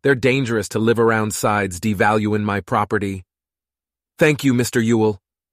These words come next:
said Mister Gilmer hurriedly. The witness made a hasty descent from the stand and ran smack into Atticus,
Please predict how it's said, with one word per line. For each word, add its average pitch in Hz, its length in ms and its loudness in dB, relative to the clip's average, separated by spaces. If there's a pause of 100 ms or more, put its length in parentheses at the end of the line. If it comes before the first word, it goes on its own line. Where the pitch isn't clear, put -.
(160)
said 101 220 0
Mister 98 260 -6
Gilmer 90 380 -4
hurriedly. 87 560 -4 (800)
The 123 100 2
witness 120 420 0
made 110 180 0
a 101 60 0
hasty 117 380 -4
descent 107 420 -2
from 101 200 -4
the 98 60 -4
stand 104 500 -2
and 101 140 -2
ran 107 300 -2
smack 117 460 -2
into 104 240 -4
Atticus, 92 580 -6